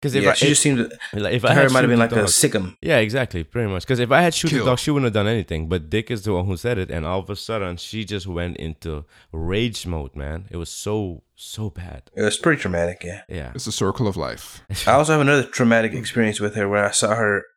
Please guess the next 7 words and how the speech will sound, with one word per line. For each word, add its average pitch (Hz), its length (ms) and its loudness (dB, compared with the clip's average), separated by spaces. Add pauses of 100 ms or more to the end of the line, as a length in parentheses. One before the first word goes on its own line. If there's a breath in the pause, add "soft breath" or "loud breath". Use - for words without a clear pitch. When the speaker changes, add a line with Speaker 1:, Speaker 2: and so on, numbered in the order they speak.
Speaker 2:
<laughs> - 720 -4
like, 117 200 -4 (760 loud breath)
biting 110 520 -2
her 107 120 0
babies 101 460 -4
to 101 100 -8
death. 92 280 -10